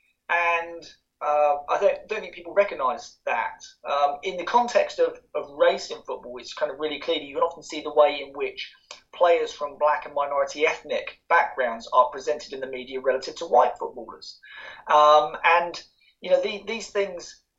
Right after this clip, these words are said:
are sometimes, um, based on racial profiling. They're sometimes based on institutional racism.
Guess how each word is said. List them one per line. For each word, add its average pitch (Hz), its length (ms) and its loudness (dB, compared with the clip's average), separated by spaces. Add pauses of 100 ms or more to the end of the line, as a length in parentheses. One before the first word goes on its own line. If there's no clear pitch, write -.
are 120 120 4
sometimes, 151 840 -2 (140)
um, - 580 -6 (540)
based 151 280 4
on 131 160 -2
racial 123 280 0
profiling. - 600 4
They're 127 100 -8
sometimes - 500 -8
based 127 240 -2
on 127 80 -8
institutional 127 600 -12
racism. 160 540 2